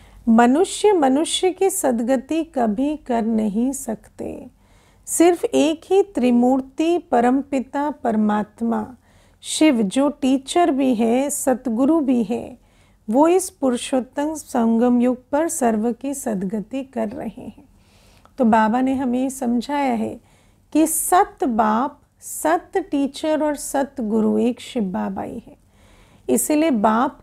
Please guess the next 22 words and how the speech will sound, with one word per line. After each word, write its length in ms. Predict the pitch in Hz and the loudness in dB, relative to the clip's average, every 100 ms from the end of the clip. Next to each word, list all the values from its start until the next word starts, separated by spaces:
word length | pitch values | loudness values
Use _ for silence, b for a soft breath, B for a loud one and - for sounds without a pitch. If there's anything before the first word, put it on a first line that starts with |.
| - | -4
के 140 | 339 | -4
सिवाय 460 | 330 311 277 294 311 | -2 -4 -2 -2 0
मनुष्य 540 | 254 233 277 269 320 | 0 0 -2 -4 -6
मनुष्य 480 | 285 269 269 - 294 | -2 -2 -4 -6 -8
को 160 | - | -4
वर्षा 500 | 285 226 202 - 269 | -2 -2 -2 -2 -2
नहीं 220 | 277 277 285 | 0 0 0
दे 180 | 254 | -2
सकते, 520 | 254 - 233 _ 247 254 b b b b b | -4 -6 -12 _ -20 -20 b b b b b
बाप 400 | 214 226 233 233 | 0 2 2 -2
के 160 | - 285 | -6 -6
सिवाय 480 | - 285 254 247 262 | -2 -2 0 0 -2
कोई 180 | 269 262 | -2 -2
मनुष्य 540 | 226 214 240 - 277 | 0 0 -2 -2 -6
से 160 | 254 269 | -4 -4
देवता 520 | 226 214 208 - 254 | 0 0 -2 -2 -4
पद 400 | - 233 202 208 | -2 -2 0 -2
पर 120 | - 262 | -2 -2
नहीं 320 | 262 247 262 | -2 -2 -2
ले 180 | 240 220 | -2 -2
जा 180 | 226 | -2
सकता, 500 | 226 - 214 _ 226 | -4 -8 -12 _ -20